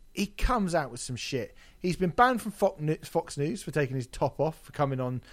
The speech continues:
uninvited and just blabbering on in two thousand seventeen. He's been sued for defamation of character from an ex-girlfriend,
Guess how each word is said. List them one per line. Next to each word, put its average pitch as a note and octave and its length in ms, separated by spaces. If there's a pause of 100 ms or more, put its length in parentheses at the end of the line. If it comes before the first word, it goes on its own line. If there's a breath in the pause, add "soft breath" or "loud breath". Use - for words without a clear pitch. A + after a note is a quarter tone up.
(180 loud breath)
uninvited B2+ 600
and A#2+ 100
just A2 220 (280)
blabbering B2 580
on C3+ 160
in C#3+ 80
two C3+ 180
thousand A#2+ 340
seventeen. A2+ 500 (300 loud breath)
He's D#3 120
been F#3 160
sued B3 720
for F3+ 340
defamation E3+ 500
of C3+ 60
character D3+ 420
from D3 160
an C#3+ 80
ex-girlfriend, C#3+ 720